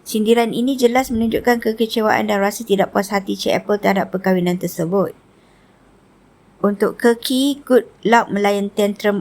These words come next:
Abiang. Jaga Abiang elok-elok sebab Abiang memang lemah dengan perempuan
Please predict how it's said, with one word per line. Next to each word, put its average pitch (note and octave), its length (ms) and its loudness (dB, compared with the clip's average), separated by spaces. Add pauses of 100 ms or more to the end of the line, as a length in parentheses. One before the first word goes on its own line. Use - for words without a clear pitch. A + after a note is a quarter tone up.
Abiang. F#3 480 0
Jaga F#3 400 0
Abiang F#3 400 0
elok-elok F3+ 480 -2
sebab F#3+ 240 -4
Abiang F#3+ 320 2
memang F3+ 320 0
lemah G3 320 0
dengan F#3 240 -2
perempuan F#3 480 0